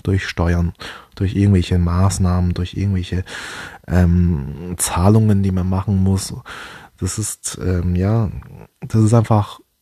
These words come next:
wirklich hart. Und das, und jetzt kommen wir zu Sozialismus. Im Sozialismus, äh, bet-, also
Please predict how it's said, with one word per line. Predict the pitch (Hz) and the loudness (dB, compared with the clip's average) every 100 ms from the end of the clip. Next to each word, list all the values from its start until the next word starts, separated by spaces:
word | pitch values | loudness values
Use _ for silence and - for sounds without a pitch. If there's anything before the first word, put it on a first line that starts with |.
| _ _ | _ _
wirklich | 113 107 104 - | -2 -2 -4 -4
hart. | 92 90 - - - - - | -4 -4 -6 -16 -16 -12 -8
Und | 98 | -4
das, | 117 - - - | -4 -6 -10 -2
und | 107 | 2
jetzt | 139 - - | 2 0 -4
kommen | 120 110 | -4 0
wir | 110 | -2
zu | - 107 | 0 -2
Sozialismus. | - 98 95 92 - 82 - - - - - 113 | 0 0 0 0 -2 -4 -6 -12 -18 -18 -8 -4
Im | |
Sozialismus, | - 120 - 110 117 127 120 - - - - 190 214 _ _ - - | 0 0 2 0 0 -2 -4 -8 -20 -20 -20 -20 -20 _ _ -12 -6
äh, | 101 85 98 95 | -4 -4 -6 -6
bet-, | - - - - | -8 -10 -14 -10
also | 104 - 104 - | -6 0 0 0